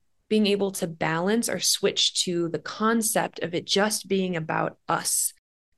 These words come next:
and moving into the we, as you can tell, our planet is becoming, how do I say this, more lit up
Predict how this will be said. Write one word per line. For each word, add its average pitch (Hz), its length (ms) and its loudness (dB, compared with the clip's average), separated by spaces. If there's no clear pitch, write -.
and 190 140 4
moving 208 340 4
into 202 300 -2
the 175 180 -2
we, 165 520 -2
as 196 180 2
you 247 60 4
can 247 220 2
tell, 185 480 0
our 202 80 2
planet 233 680 0
is 196 160 4
becoming, 202 760 0
how 233 100 0
do 226 100 0
I 214 60 2
say 214 220 6
this, 180 360 2
more 208 320 6
lit 202 280 4
up 208 300 -2